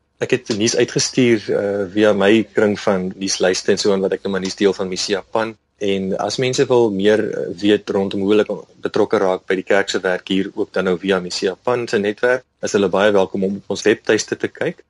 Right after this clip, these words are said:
Eh, dit is by W W W punt missie japan punt C O punt Z A.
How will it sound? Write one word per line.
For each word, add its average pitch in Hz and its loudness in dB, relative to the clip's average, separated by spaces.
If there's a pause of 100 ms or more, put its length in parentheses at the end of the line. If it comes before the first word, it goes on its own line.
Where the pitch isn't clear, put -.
Eh, 90 -6
dit 90 -8
is 98 -10
by 92 2
W 98 4
W 95 2
W 95 0 (200)
punt 92 -2 (160)
missie 98 -2
japan 92 -4 (160)
punt 95 -6
C 98 2
O 92 2
punt 87 -4
Z - 0 (180)
A. 123 -4